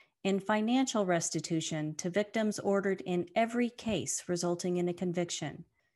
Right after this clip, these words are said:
To date, Sasha has reviewed and prosecuted hundreds of I P criminal matters arising in numerous industries, including technology, pharmaceuticals, fashion, personal care,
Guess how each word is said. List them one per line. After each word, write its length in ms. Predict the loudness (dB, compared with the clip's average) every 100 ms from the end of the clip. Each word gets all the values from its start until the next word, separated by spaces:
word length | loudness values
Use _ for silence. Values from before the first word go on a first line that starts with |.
| _
To 100 | -2
date, 560 | 2 6 6 6 2 -2 -16 _ -20
Sasha 460 | -6 4 6 6 4
has 240 | 6 2
reviewed 560 | 2 2 4 6 6 4
and 180 | 2 0
prosecuted 800 | 2 2 2 -4 0 2 2 -2
hundreds 560 | 0 2 4 4 2
of 200 | 0 -2
I 180 | 2 2
P 320 | 2 0 0
criminal 400 | 0 -2 0 2
matters 580 | 4 2 2 0 -2 -4 -6 -2
arising 540 | 2 6 4 2 0
in 220 | 2 2
numerous 440 | 2 2 2 0 0
industries, 720 | 0 -2 -4 -4 -4 -6 -10 -12 _ -20 _
including 520 | -4 -2 2 2 2 0
technology, 960 | -2 -2 0 0 0 -2 -4 -6 -8 -16 _ _ _ _
pharmaceuticals, 1120 | 2 4 0 0 0 0 -2 -4 -4 -8 -10 -14 _ _ _
fashion, 680 | 2 2 -2 -4 -6 -10 -18 _ _ _
personal 420 | 0 0 0 -4
care, 520 | -2 -2 -2 -2 -6